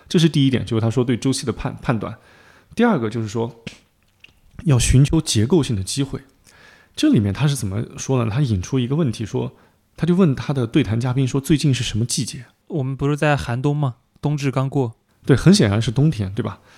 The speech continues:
Speaker 1: 但是如果你问一个南半球的人，他说：“最近，现在是夏天。”映射到股市里，那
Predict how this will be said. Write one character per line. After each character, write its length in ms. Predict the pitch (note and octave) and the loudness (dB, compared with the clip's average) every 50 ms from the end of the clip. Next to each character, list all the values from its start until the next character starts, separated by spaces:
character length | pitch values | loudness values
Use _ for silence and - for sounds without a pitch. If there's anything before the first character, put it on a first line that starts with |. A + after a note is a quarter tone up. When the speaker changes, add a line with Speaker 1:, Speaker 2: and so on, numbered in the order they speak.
| - - _ - | -20 -20 _ 2
Speaker 1:
但 120 | - G3+ | 2 2
是 140 | F3+ - F3 | 4 4 2
如 100 | D3+ E3+ | 2 4
果 80 | G3+ F3 | 4 4
你 120 | A2+ G#2+ | 4 4
问 160 | C3 D#3 C#3+ | 4 4 4
一 40 | C#3 | 4
个 100 | C#3+ C#3+ | 4 4
南 220 | B2 G#2 F2 G2 | 4 4 2 2
半 140 | C#3 F3 D#3+ | 2 0 0
球 140 | A#2 G#2 G#2+ | 0 -2 -4
的 80 | G#2 G#2+ | -4 -6
人， 160 | A2 A2+ B2+ - - - | -6 -10 -12 -16 -10 -6
他 80 | - A#2+ | -6 -4
说 100 | B2 B2+ | -4 -4
：“最 140 | A#2 - C3 | -2 0 0
近， 240 | A2+ B2 A#2 A#2 - - _ _ _ _ | 0 0 0 -2 -4 -8 _ _ _ _
现 160 | - - B2+ | -2 0 0
在 60 | A#2+ | 2
是 100 | A2 B2 | 2 0
夏 220 | A2+ - D#3 B2 G#2 | -2 -2 -2 -2 -4
天。” 180 | - - - _ _ _ _ _ _ _ _ - | -8 -14 -20 _ _ _ _ _ _ _ _ 8
映 200 | G3 G3 E3+ D#3+ | 10 10 10 10
射 160 | - F#3 D#3+ | 8 6 6
到 140 | C#3+ B2+ A2+ | 4 2 0
股 200 | - - G2+ F#2 | 0 -2 -2 0
市 140 | - E3+ | 0 0
里， 200 | C3 G#2 F#2+ G2+ - _ _ _ | 0 0 -2 -4 -10 _ _ _
那 200 | - D#3 C#3+ | -2 -2 -2